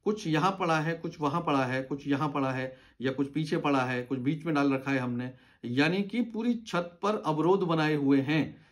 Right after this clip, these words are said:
तो आप समझ लीजिए आपके काम डिले होने लगेंगे। आपको क्या करना चाहिए? यदि छत पर आपको कोई भी सामान रखना है तो उत्तर और पूर्व की दिशा को छोड़कर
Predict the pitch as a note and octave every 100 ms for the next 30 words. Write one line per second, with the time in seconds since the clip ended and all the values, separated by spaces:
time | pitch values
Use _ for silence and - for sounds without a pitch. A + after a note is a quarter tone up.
0 | - D3 D#3 B3 - F#3+ F3 D3+ C#3 D#3+
1 | F3+ - _ C#3 D3+ E3 D3 C#3 C#3 A#2+
2 | D3+ F3 C#3 C3+ A#2 G#2 G#2+ G2+ - -
3 | _ _ - C3+ - D#3+ F3 G3+ G#3+ G#3
4 | G#3+ G3+ G3 A#3+ C4+ - - D3+ D3+ F#3+
5 | F#3+ A#3 A3 D3+ D3 D#3+ D#3 D3+ D3+ C#3
6 | C#3+ C3 B2 C#3+ C#3+ F#3+ A#3 - _ -
7 | G3 G3+ - _ F3 F3+ - A3+ A3 E3+
8 | F3+ - - A#3+ A#3+ - G#3 C3+ C#3 D#3
9 | D3 F#3 F#3 - G3 E3+ B2 G2+ -